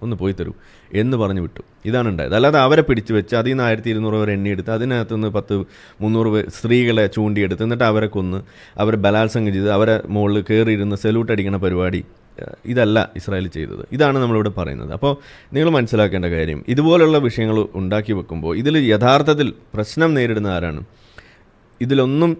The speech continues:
താല്പര്യമില്ലാതെയും അവിടെ പോയിട്ടാണെങ്കിലും വർക്ക് ചെയ്ത് ജീവിതം കണ്ടെത്താൻ വേണ്ടി ശ്രമിക്കുന്ന സാധാരണക്കാരായ പലസ്തീനിയൻസിനെയും കൂടിയല്ലേ ഇതുകൊണ്ട് ബുദ്ധിമുട്ടിലാക്കിയത്? ഈ പതിനായിരത്തോളം പേരെ അല്ലെങ്കിൽ,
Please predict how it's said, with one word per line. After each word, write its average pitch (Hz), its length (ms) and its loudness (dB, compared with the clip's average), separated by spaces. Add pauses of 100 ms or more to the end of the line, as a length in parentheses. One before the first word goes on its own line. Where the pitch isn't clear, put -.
താല്പര്യമില്ലാതെയും 110 960 4
അവിടെ 120 240 4
പോയിട്ടാണെങ്കിലും 120 680 0 (180)
വർക്ക് 101 360 -2
ചെയ്ത് 120 160 0 (160)
ജീവിതം 120 400 0
കണ്ടെത്താൻ 107 400 0
വേണ്ടി 101 220 -2
ശ്രമിക്കുന്ന 98 440 -4
സാധാരണക്കാരായ 117 840 2
പലസ്തീനിയൻസിനെയും 98 800 -4
കൂടിയല്ലേ 95 320 0 (120)
ഇതുകൊണ്ട് 92 480 -2
ബുദ്ധിമുട്ടിലാക്കിയത്? 90 640 -6
ഈ 127 140 -4
പതിനായിരത്തോളം 131 720 0
പേരെ 117 260 2 (280)
അല്ലെങ്കിൽ, 101 320 -2